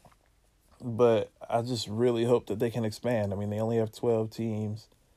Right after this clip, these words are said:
You know, there are a lot of, there are very few roster spots. You know, we saw Lexi Brown get cut. They don't have a G League like the N B A has, so, like, there isn't a lot of room for development, like, unless you're going overseas, which is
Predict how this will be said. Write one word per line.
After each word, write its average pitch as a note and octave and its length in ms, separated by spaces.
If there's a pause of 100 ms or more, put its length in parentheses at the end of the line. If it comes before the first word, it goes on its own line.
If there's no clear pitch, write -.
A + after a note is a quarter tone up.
(640)
You B2 120
know, A2 120
there A2+ 140
are A#2 40
a A2 60
lot A#2 300
of, A2 240
there B2 140
are A#2 40
very A#2+ 320
few C3 280
roster A#2+ 420
spots. A2 720 (140)
You A#2 100
know, G#2 140
we G2 100
saw A#2 260
Lexi A2+ 360
Brown A#2 320
get G#2+ 200
cut. A2 320 (2000)
They A#2 140
don't B2 180
have A#2+ 260
a A2+ 60
G A#2 220
League A#2 260
like A2 180
the A2 120
N A2+ 120
B A2+ 120 (120)
A G#2+ 40
has, G#2 360
so, G2 160
like, F#2+ 180
there G2 160
isn't A2+ 300
a G2+ 100
lot G#2 220
of G#2 100
room A2 180
for G#2+ 120
development, G#2+ 540
like, F#2 280
unless G2+ 300
you're G#2 80
going G2+ 220
overseas, G2+ 600
which - 180
is - 200